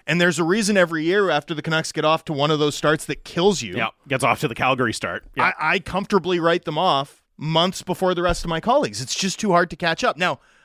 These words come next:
Speaker 1: uh, Calgary is at a point where it's not over for them yet, right? Like,
Speaker 2: No.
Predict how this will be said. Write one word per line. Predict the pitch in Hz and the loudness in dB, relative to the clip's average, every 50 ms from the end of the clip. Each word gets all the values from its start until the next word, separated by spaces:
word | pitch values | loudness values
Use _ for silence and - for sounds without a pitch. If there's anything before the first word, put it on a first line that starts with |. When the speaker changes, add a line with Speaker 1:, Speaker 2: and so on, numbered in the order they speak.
| - - - | -18 -14 -12
Speaker 1:
uh, | - - - - | -12 -14 -14 -8
Calgary | - - 220 226 240 220 226 233 220 | -4 -2 0 0 0 -2 -4 -4 -2
is | 196 - | 0 2
at | 185 175 170 | 2 2 2
a | 165 | 0
point | - - 175 170 165 - | 0 -2 -2 -2 -2 -2
where | 151 151 151 143 143 139 - - | -2 0 2 2 2 2 0 -4
it's | 143 - - | -8 -6 -2
not | 151 151 156 - - | 0 0 0 0 0
over | 151 151 151 127 139 131 | 0 0 2 2 -2 -4
for | - - | -4 -6
them | 117 101 90 90 | -8 -8 -10 -12
yet, | 90 82 - _ _ _ _ _ _ | -16 -20 -20 _ _ _ _ _ _
right? | - 139 156 180 | 0 0 0 2
Like, | 170 156 143 113 _ _ - | 0 -2 -4 -4 _ _ -6
Speaker 2:
No. | 160 123 | -6 -6